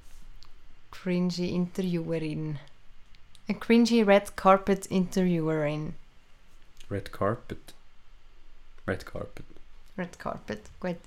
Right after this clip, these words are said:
Speaker 1: Ja.
Speaker 2: Auch rotes Kleid?
Speaker 1: <laughs> Nein, nein, nein. Nein, sie, also es ist, glaub ich, nicht Red Carpet, aber,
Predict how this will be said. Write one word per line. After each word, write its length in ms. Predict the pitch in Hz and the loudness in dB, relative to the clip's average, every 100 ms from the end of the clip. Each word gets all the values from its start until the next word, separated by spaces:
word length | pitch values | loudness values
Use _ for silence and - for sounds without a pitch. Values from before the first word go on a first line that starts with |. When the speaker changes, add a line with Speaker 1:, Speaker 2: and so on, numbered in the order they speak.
| - - - - - | -12 -8 -8 -6 8
Speaker 1:
Ja. 220 | - - 107 | 8 10 8
Speaker 2:
Auch 100 | 110 | 8
rotes 260 | 110 - | 4 2
Kleid? 400 | - 139 113 - | 2 2 2 -2
Speaker 1:
<laughs> 20 | - | 2
Nein, 500 | 208 196 - 254 285 | 4 4 4 6 8
nein, 160 | 185 226 | 6 6
nein. 100 | 202 - - - - - - - | 4 2 -6 -2 -2 -2 -4 -2
Nein, 420 | 247 233 240 269 262 | 10 12 12 12 10
sie, 220 | 262 262 | 6 8
also 180 | 214 202 185 | 8 8 4
es 80 | |
ist, 240 | 247 - - | 2 2 2
glaub 120 | 196 | 2
ich, 40 | 196 | 4
nicht 180 | 196 | 4
Red 300 | 208 208 - - | 6 4 2 4
Carpet, 440 | 196 208 233 220 | 6 8 6 2
aber, 400 | - 185 185 180 | 4 6 6 6